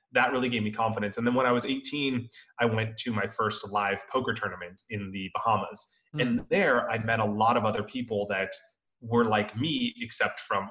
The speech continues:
Speaker 1: all around the country. And so it was like, "Wow, I'm not alone." There's this group of people that are, you know, some of them were already ahead of me and they already well, and they had saved up this bankroll and they were, uh, you know,
Speaker 2: Uh.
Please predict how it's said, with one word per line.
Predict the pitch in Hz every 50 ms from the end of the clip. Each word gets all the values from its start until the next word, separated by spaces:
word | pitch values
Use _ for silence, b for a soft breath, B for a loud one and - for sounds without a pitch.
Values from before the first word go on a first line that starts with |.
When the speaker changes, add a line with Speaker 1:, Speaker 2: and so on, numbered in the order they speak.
| - 113
Speaker 1:
all | 110 104 104
around | 101 101 95 98
the | 101 -
country. | - 175 185 175 - - - - _ -
And | 117 110
so | 113 117 110 113
it | 110
was | 117 104 107
like, | 104 98 - -
"Wow, | 175 151 - 98
I'm | 104 104
not | 127 165 170
alone." | 127 98 95 92 92
There's | 95 98 95 -
this | 113 104 -
group | - - 135 123 123
of | 117 113 -
people | - 170 170 - 113 104 107
that | 107 104
are, | 101 98 95 B B B B B B B
you | 127
know, | 107
some | - - - 131 131
of | 127
them | 123 123 120 117
were | 113 107
already | 107 107 107 104 104 98
ahead | - 156 196
of | 196 123 110
me | 107 98
and | 98 98
they | 98 101
already | 104 104 101 101 101
well, | 190 175 127 113 110
and | 101 98
they | 98
had | 92 98 98 -
saved | - 107 104 101 104
up | 101 - - -
this | 104 104 - - - -
bankroll | 147 180 - - - 120 101 98 98
and | 101 104
they | 101
were, | 98 98 98 95 95 - B B B 98
uh, | 95 95 -
you | 110
know, | 104
Speaker 2:
Uh. | 95